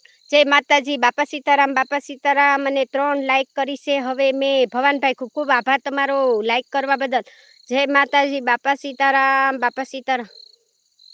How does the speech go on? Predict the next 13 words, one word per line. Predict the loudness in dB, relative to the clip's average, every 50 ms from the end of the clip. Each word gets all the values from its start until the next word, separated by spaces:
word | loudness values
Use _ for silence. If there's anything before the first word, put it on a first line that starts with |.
| _ -20 _ _ _ _ _ _ _ _ _ _ _ _ -20 -20 -20 -20 -20 -20 _ _ _ _ _ _ _ _ _ -20 -20 -20 -20 -20 -20 _ _ _ _ _ _ _ _ _ -20 -20 -20 -20 -20 -20 _ _ _ _ _ _ _ _ _ -2
અરે, | 0 2 4 6 4
લાઈક | 4 4 4 4 4 2 _ 0
કરો, | 2 4 4 6 4 4 4
લાઈક | 2 2 0 0 0 _ -4
કર્યા | -2 -2 0 -2
વગર | -2 -4 -6 -6
કેમ | -6 -4 -2 -2 -2 -2
બધા | -4 -2 -2 -2 -2
વિયા | -2 -4 -4 -4 -4 -4
જાવ | -6 -8 -8 -10 -10
છો? | -10 -8 -6
અને | -6 -6 -4 -6 -8
ચેનલને | -4 -4 -4 -4 -4 -4 -2 -4 -4